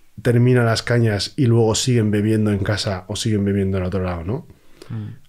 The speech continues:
Speaker 1: Hay bastante más de lo que creemos. Y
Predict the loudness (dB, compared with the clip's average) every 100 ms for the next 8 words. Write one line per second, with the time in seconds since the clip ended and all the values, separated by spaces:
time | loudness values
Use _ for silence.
0 | -2 2 2 2 2 2 2 0 0 -2
1 | -2 -4 -4 -8 -10 -16 -18 -20 -20 _
2 | _ -20 -20 -20 _ -2 0 2 2 0
3 | -2